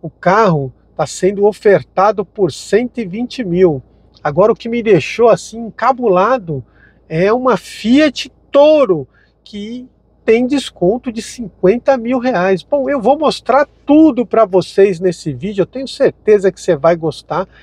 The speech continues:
Fica até o final, amigão, deu trabalho pra fazer, mas acompanhe o passo a passo aí, é rapidinho. Se tiver com pressa, você dá uma aceleradinha no vídeo aí,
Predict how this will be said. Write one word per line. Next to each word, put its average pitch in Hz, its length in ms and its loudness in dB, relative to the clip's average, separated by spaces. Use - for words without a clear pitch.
Fica - 500 0
até 208 200 2
o 202 60 0
final, 208 320 -2
amigão, 190 400 2
deu 208 200 2
trabalho 185 480 0
pra 165 180 -4
fazer, 156 500 -6
mas 320 180 2
acompanhe 214 600 0
o 160 60 -2
passo - 360 -2
a 156 60 -2
passo - 340 -2
aí, 254 120 -4
é 247 60 2
rapidinho. 196 800 -6
Se - 180 0
tiver 294 300 0
com 294 180 -8
pressa, 277 420 2
você 320 140 -4
dá 277 140 0
uma 302 100 -2
aceleradinha 262 720 -2
no 233 140 -4
vídeo 208 340 -4
aí, 233 180 -2